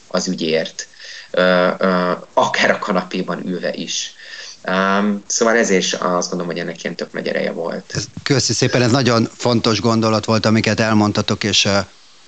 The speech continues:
Speaker 2: szóval, hogy, hogy, hogy, ö, a gyűlöletre, a kirekesztésre szeretettel válaszolni, ez, ez, ö, nagyon fontos, de nagyon nehéz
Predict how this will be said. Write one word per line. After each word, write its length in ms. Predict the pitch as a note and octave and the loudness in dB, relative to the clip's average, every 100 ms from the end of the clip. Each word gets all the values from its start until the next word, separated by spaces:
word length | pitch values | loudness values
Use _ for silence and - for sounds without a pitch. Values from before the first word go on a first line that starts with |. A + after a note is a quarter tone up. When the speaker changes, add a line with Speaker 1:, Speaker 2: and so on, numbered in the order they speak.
| - - | -20 -10
Speaker 2:
szóval, 240 | - G#2 | -2 2
hogy, 160 | G#2+ A2+ | 2 0
hogy, 180 | - A2+ - | 0 -2 0
hogy, 300 | A2+ G#2+ - | 0 0 0
ö, 340 | G#2+ G#2+ G#2 G#2+ - - - - - - - | 0 2 2 0 -6 -18 -20 -20 -20 -20 -10
a 100 | A2 | -4
gyűlöletre, 800 | F#2+ C#3+ C3+ B2 G#2 - A2 G#2+ | 2 6 6 4 0 0 0 2
a 120 | - | 0
kirekesztésre 920 | - A#2+ A2+ - G2 - G#2 F#2+ G2+ | 2 2 2 0 -2 -2 0 0 0
szeretettel 640 | F#2 A#2 G2 G#2+ F#2+ G#2+ F#2+ | -2 -2 0 -2 -2 -2 0
válaszolni, 920 | G2 G2 G2+ - G#2+ F#2 F#2+ F#2+ F2 - - - | 0 2 0 0 -2 0 0 -2 -6 -10 -20 -16
ez, 180 | - - | -12 -8
ez, 300 | - G#2+ F#2+ | -2 0 0
ö, 280 | A2+ G#2 G2+ G2+ - - | 0 0 0 -2 -6 -8
nagyon 360 | A2 A#2+ C3 C3 | -2 2 2 2
fontos, 380 | C#3 C3 C3 | 2 2 2
de 80 | A2+ | 2
nagyon 320 | A#2+ A#2+ A2 | 4 4 2
nehéz 600 | G2 E2 E2 D#2 - - | 0 0 -4 -6 -8 -8